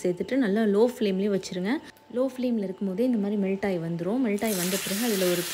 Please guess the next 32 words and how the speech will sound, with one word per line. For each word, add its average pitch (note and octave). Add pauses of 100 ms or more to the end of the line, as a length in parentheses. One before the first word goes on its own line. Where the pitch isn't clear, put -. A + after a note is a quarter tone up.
(140)
இதில் G#3+
கால் A3
cup A3
தண்ணி G3+
சேர்த்து G3+
அதையும் A3
நல்லா G#3+
mix G#3
பண்ணிடுறேன். F#3 (400)
மிக்ஸ் -
பண்ணிவிட்டு F3
இந்த B3+
ஒரு F#3
baking G#3
மோல்டில் F3
மாத்திரலாம். F3 (720)
மாத்திட்டு G3+
அந்த A#3+
mold A3+ (100)
ஃபுல்லா G#3
அந்த G#3
caramel, G3 (140)
ஆ, F3 (380)
எல்லா G3
இடத்துலையும் A3
படுற F#3+
மாதிரி G3 (480)
இந்த A3+
மோல்டை G#3+
நான் G#3
சுத்தி G3+
விட்டுடுறேன். F#3